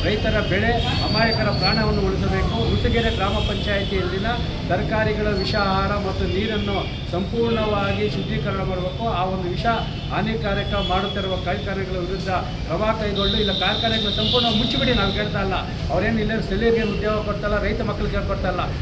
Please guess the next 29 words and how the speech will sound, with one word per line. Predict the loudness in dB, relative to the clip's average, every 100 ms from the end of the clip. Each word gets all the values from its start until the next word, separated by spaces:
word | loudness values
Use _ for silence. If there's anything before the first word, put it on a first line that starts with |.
| -2
ಇವತ್ತು | 0 2 2 0
ಇರುವಂತಹ | 2 4 4 4 2 2
ಭೂಮಿಯಲ್ಲಿ | 2 2 4 4 4 4 4 0 0
ಕಷ್ಟಪಟ್ಟು | 0 2 2 2 -2 -2
ಬೆಳೀತಾ | -2 0 0
ಇರುವ | 0 0
ಬೆಳೆಗಳು | 0 4 4 4 0 -2 -4 -4
ವಿಷ | 0
ಹಾಕಾಗ್ತಾ | 2 2 0 -2 0 0
ಇದೆ. | 0 -2 -2 -4 -4
ನಾವು | -2 2
ಮಾರ್ಕೆಟಿಗೆ | 2 2 2 0
ತಗೊಂಡು | 0 0 0
ಎಲ್ಲಿ | 0 0 2
ಮಾರಬೇಕು? | 2 4 4 4 2 0 -2 -4 -2 0
ಏನಾದ್ರೂ | 2 2 2 0 0 0 0 0 0
ಈ | 0 0
ಒಂದು | 0 -2 -2
ಸಮಸ್ಯೆಯನ್ನು | -2 -2 -2 -2
ಗಂಭೀರವಾಗಿ | -2 -2 0 0 0 0
ಪರಿಗಣಿಸದೇ | 2 2 2 0 -2
ಇದ್ರೆ, | 0 0 0 -2 -4 0
ಆ | 0 2
ಮಂಗಳೂರಿನಲ್ಲಿ | 0 2 6 6 4 2 0 0 0
ಅಲ್ಲಿ | 0 0
ಎಂಡೋಸಲ್ಫಾನ್ | 2 0 0 -2 -2 2
ಯಾವ | 2 2
ರೀತಿಯಾಗಿ | 0 0 0 0 -2 -2 -4 -2
ಇವತ್ತು | 0 0 0